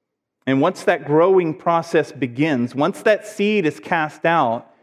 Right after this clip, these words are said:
and begins to grow, it runs its course all the way from blade to harvest. It will not be stopped like light that penetrates darkness. God's kingdom is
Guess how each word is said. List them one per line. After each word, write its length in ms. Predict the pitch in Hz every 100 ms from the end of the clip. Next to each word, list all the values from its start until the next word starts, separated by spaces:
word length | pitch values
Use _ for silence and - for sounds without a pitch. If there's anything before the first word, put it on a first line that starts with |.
| _ _ _ _ _ -
and 180 | 143 127
begins 540 | 131 147 165 180 180
to 100 | 165
grow, 300 | 139 160 147
it 120 | 208
runs 320 | 151 175 196
its 140 | 170 -
course 420 | - 170 165 -
all 280 | 143 175 202
the 100 | 190
way 260 | 175 175
from 240 | 131 143 131
blade 540 | 127 139 156 165 160
to 120 | 160 147
harvest. 580 | 143 123 123 - - _ _ _ _ _ _ _ _ _ _
It 200 | 180 190
will 160 | 190 202
not 520 | 180 156 151 156 - _ -
be 400 | 123 120 120 120 _
stopped 540 | - - 113 123 - _ _ _ _ _ _ _ _ _
like 240 | 123 123 139
light 380 | 123 127 131 - _ _ _ _ _ _ _ _ _
that 160 | 131 -
penetrates 600 | 123 120 - 110 - - _ _
darkness. 680 | 123 113 - 123 120 - - _ _ _ _ _ _ _ _ _ _ _ _ _ _ _ _ _ _
God's 260 | 131 123 -
kingdom 400 | 135 123 117 110
is 300 | 110 107